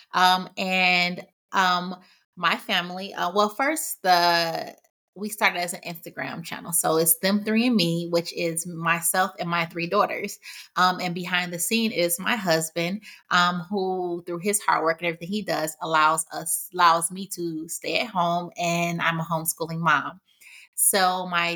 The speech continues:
daughters, I, one just had a birthday, actually. So she just turned seven. Um, I have a five-year-old who will be six coming up in November, actually. And then I have a, um, three-year-old. So, um,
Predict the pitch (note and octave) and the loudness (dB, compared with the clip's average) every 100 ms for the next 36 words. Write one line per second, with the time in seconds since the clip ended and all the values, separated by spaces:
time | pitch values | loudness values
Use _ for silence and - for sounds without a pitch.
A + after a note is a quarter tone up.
0 | E3 F#3 G3+ A#3 B3 C4 - F3+ E3+ E3+ | -4 -2 0 0 -2 -4 -6 0 2 2
1 | E3+ E3+ F#3 A#3+ B3 A#3 A#3 F#3 - C#3 | 0 -2 -2 -2 -2 -2 0 -2 -2 -4
2 | C#3+ D3 - F3 E3+ E3+ D#3+ E3+ F#3 F#3 | -2 -4 -4 -4 -4 -4 -8 -6 -6 -2
3 | G#3 C4 - E3+ D#3 D3+ D#3+ G#3 - - | -2 0 0 2 2 0 -4 -6 -12 -20
4 | - E3+ E3 E3 F3+ E3 E3 E3 F3 F3+ | -8 -2 -2 -2 -4 -6 -2 0 2 0
5 | F#3 F3 F#3 G#3+ G3+ E3+ E3 F3 - F3+ | -2 -2 -2 -6 -10 -10 -8 -8 -8 -6
6 | F3+ - - F#3+ F#3+ G#3+ F#3+ F#3+ F3 G3 | -2 -4 -2 -4 -2 0 0 2 0 -2
7 | F#3+ E3 D#3+ E3 - D3 D3+ D3+ E3+ E3+ | -4 -4 -4 -6 -10 -10 -8 -6 -6 -6
8 | F3 F3 D#3+ E3 E3 F3 E3 E3 D#3+ D#3 | -2 -2 0 -2 -4 -4 -2 -2 -2 -4
9 | E3 - - _ - F3 F3 F3 _ _ | -6 -12 -20 _ 2 4 2 -4 _ _
10 | - D#4 E3 A#2+ G2 - - - - - | -2 0 2 2 0 -2 -10 -20 -20 -10
11 | - A3 G3+ G3+ G3 G3 F#3 F#3 F3+ | -2 2 4 4 2 -2 0 0 -4